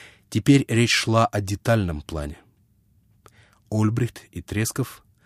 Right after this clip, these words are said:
познакомили Штауфенберга с содержанием операции "Валькирия" и своим намерением использовать ее для государственного переворота.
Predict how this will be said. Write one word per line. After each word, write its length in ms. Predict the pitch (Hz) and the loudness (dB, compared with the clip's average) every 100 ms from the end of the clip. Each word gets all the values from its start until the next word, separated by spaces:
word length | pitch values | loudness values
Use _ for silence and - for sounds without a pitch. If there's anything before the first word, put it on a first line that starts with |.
| _ _ _ _ | _ _ _ _
познакомили 680 | 92 92 104 151 143 139 - | -4 -2 4 6 8 6 4
Штауфенберга 1040 | - - 131 131 - 131 127 131 123 127 - | -4 0 2 2 2 2 4 2 2 -2 -2
с 60 | |
содержанием 880 | - - 101 98 95 117 113 113 107 | -6 -6 -2 -4 0 0 2 0 -2
операции 540 | 98 - 98 104 - 92 | -4 -4 -2 -2 -4 -4
"Валькирия" 680 | 90 90 - 120 120 117 - _ _ - _ _ 127 | -4 -6 -2 0 0 0 -4 _ _ -20 _ _ -6
и 80 | |
своим 360 | 127 113 107 98 | -4 -2 0 0
намерением 800 | 92 90 98 110 110 113 110 113 _ - _ - | -2 -2 0 0 0 0 -2 -4 _ -20 _ -4
использовать 880 | 135 - - 123 127 120 127 131 - | -2 -2 -2 4 4 4 2 2 0
ее 300 | 120 127 117 - - _ - | 0 0 -2 -10 -20 _ -6
для 280 | 95 110 147 | 4 4 6
государственного 1080 | 143 - 113 101 110 - - 113 110 110 104 | 2 0 -4 0 0 -2 -2 -2 0 -2 -4
переворота. 760 | 107 101 98 101 104 - 85 | -4 -2 -2 -2 -2 -4 -12